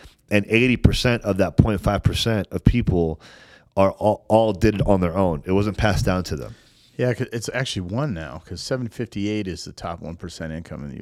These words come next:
Speaker 2: U S. So if you're making a
Speaker 1: Oh.
Speaker 2: million, you're in the one percent group.
Speaker 1: Okay.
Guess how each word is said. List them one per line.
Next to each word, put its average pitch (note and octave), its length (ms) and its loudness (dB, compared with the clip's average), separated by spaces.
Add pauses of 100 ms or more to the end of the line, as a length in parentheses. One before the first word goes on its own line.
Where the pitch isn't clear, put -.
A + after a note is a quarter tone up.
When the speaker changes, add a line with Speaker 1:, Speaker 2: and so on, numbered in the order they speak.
Speaker 2:
U - 80 -12
S. - 220 -16 (1080)
So - 140 -8
if G#2 100 -6
you're B2 80 2
making B2+ 200 2
a - 20 2
Speaker 1:
Oh. A#2 60 2
Speaker 2:
million, A#2+ 280 4
you're G#2+ 100 0
in A2 80 -2
the F2+ 100 -2
one G#2 200 -2
percent F#2+ 460 -4
group. D#2 340 -12 (200)
Speaker 1:
Okay. D#2 140 -2